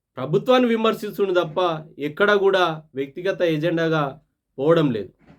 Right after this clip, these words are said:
ఉస్మానియా యూనివర్సిటీలో కానీ, అదేవిధంగా హుజరాబాద్లో కానీ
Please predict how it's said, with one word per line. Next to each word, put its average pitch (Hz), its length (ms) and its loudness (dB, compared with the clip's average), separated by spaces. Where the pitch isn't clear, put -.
ఉస్మానియా 180 540 2
యూనివర్సిటీలో 180 600 2
కానీ, 180 280 0
అదేవిధంగా 208 640 2
హుజరాబాద్లో 214 580 0
కానీ 180 260 4